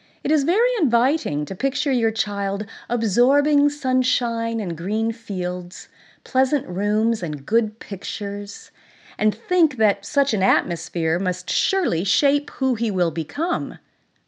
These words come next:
Well, yes, it will, but more is needed. When you emphasize only a good atmosphere,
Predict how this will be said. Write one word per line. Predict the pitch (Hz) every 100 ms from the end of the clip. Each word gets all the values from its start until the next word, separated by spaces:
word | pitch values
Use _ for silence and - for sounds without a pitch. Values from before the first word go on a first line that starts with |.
| _
Well, | - 175 -
yes, | 180 214 254 185 -
it | -
will, | 170 302 196 131 - - _ - -
but | 185
more | 175 180 277 269 170
is | - 165 165
needed. | 175 311 208 - - 170 _ _ _ _ _ _ _ _ -
When | 269
you | 285
emphasize | 269 381 453 381 - 269 262 262 -
only | 247 285 285 202 156 156 -
a |
good | 175 214 196
atmosphere, | 226 269 175 151 - - - - -